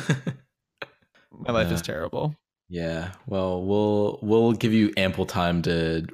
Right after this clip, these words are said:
Speaker 2: rant and rave about the Mets later in this podcast. I know that we'll give you all the airtime you need for that.
Speaker 1: Yeah, back to,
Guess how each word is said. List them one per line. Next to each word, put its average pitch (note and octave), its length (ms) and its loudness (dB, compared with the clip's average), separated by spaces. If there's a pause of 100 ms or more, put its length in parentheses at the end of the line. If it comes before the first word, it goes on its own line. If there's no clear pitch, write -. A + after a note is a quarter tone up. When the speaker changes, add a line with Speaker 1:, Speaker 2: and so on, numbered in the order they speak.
(260)
Speaker 2:
rant F2+ 640 0
and F2+ 160 2
rave E2+ 320 2
about E2+ 280 0
the F2 100 0
Mets F2 340 0
later F#2 300 2
in F#2+ 200 -2
this F#2 140 -2
podcast. E2+ 760 -4
I F2+ 100 0
know F#2 160 4
that F2+ 160 0 (340)
we'll G#2 80 4
give G#2 140 6
you G#2+ 120 6
all F#2 160 4
the F2+ 80 4
airtime E2 420 0
you D#2+ 80 -2
need D#2 240 -4
for - 120 -8
that. B2+ 220 -8 (640)
Speaker 1:
Yeah, G#2+ 300 0 (100)
back A#2 260 0
to, A2 360 0